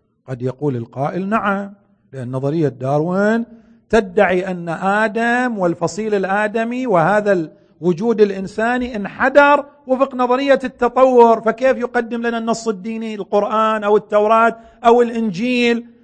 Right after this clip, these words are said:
رأياً آخر بأن الله خلق آدم في قصة منفصلة وفي قضية لا ترتبط بعملية التطور؟" هكذا اليوم يقال،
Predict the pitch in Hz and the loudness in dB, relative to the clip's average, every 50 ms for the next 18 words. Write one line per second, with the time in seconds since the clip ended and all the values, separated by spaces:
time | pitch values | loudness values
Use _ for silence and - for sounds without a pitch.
0 | _ - 208 240 247 240 240 247 247 233 220 220 240 247 240 - - 247 247 233 | _ 2 2 4 4 2 0 -2 -2 -2 0 0 2 2 2 2 2 2 2 2
1 | 208 233 240 233 233 226 233 226 233 240 233 226 226 226 - 254 247 233 233 233 | 0 -2 -4 -4 -4 -2 -2 0 2 2 2 2 2 0 -2 0 2 0 2 2
2 | 226 214 214 233 240 240 233 240 226 226 - 214 214 208 - 240 226 233 233 240 | 0 0 2 2 2 2 0 -2 -4 -6 -8 -8 -8 -6 -4 -6 -6 -4 -4 -4
3 | 233 233 240 240 233 220 214 214 208 - - 240 233 233 233 233 233 226 226 220 | -4 -2 -4 -6 -6 -6 -8 -8 -6 -2 -2 -2 -2 -2 -4 -4 -4 -2 -2 -2
4 | 208 202 202 - - 202 202 233 240 233 226 233 240 262 247 240 240 247 240 - | -2 -2 -4 -2 -2 -2 -2 -2 -2 -2 2 2 2 2 2 0 -2 -2 0 0
5 | 247 254 247 254 254 254 - - - - _ _ _ - 202 185 196 202 208 208 | 2 4 4 4 4 2 -2 -10 -20 -20 _ _ _ -2 0 2 2 0 0 0
6 | 208 202 190 180 190 185 - - 175 170 - 170 160 156 156 160 - - - _ | 0 0 0 0 -2 -6 -4 -2 -2 0 0 0 0 0 0 -4 -6 -8 -16 _
7 | _ _ _ _ _ _ _ _ 147 147 - - 143 131 127 123 127 135 151 156 | _ _ _ _ _ _ _ _ -6 -6 -6 -6 -8 -8 -8 -8 -8 -8 -8 -8
8 | 165 156 156 156 - 185 143 120 | -8 -8 -4 0 2 2 2 2